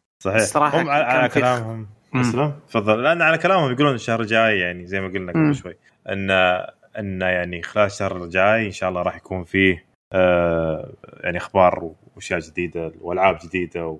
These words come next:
Speaker 1: ويعني إي ثري مستعجل، مستعجل شوي السنة هذه. تفضل علي.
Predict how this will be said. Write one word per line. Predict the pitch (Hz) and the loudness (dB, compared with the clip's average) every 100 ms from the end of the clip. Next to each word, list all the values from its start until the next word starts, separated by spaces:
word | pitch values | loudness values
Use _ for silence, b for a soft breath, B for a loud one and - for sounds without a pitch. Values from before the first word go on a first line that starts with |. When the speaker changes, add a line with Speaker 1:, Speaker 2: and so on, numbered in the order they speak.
| _ | _
Speaker 1:
ويعني | - - - - | -20 -20 -20 -6
إي | 131 | -4
ثري | 107 135 143 139 113 107 - 98 | 0 2 4 2 0 -4 -12 -12
مستعجل، | 113 - 107 98 98 90 101 | -12 -4 -2 -2 -4 -6 -8
مستعجل | - 113 85 85 | -2 -2 -2 -8
شوي | 95 87 - 85 | -8 -8 -8 -16
السنة | - - 92 | -18 -10 -6
هذه. | 82 87 - _ _ | -6 -6 -12 _ _
تفضل | 120 120 117 | -2 2 2
علي. | 104 113 | 2 0